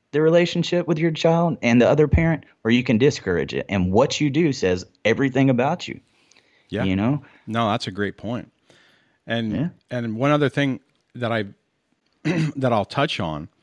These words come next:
Speaker 2: is I think that when a person is manipulating the situation,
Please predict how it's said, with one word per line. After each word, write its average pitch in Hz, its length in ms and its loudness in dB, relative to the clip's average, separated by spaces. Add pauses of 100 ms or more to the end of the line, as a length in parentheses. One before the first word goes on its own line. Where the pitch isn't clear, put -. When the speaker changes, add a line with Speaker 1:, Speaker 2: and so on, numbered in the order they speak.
(760)
Speaker 2:
is 131 160 0
I 127 80 4
think 180 280 0
that 139 200 0 (400)
when 131 260 0
a 131 60 2
person 175 640 -4 (680)
is 131 140 0
manipulating 117 600 0
the 104 60 -2
situation, 95 800 -4